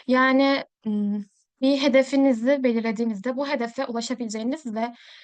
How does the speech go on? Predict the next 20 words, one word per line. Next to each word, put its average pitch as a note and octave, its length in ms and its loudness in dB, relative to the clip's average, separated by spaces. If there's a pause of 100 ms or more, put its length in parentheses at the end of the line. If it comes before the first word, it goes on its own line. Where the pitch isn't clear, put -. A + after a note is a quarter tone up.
(240)
koyduğunuz C4 540 2
noktaya A#3+ 480 -2
ne C#4 160 0
kadar C4 280 -2
kısa B3+ 200 -10
sürede A#3+ 580 -4
ulaşacağınız A#3 540 -4
çok B3+ 160 -2
önemli. F#3+ 460 -6 (420)
Bu D#4 100 -2
hedefleri D#4 480 0
kişisel C#4+ 460 0
veya C4+ 200 2
ekip C#4 340 -4
hedefleri B3+ 480 0 (100)
olarak A#3+ 480 -2
da A3 80 -12
koyabilirsiniz. G3 880 -2 (120)
Örnek C#4+ 380 4
olarak C#4 380 2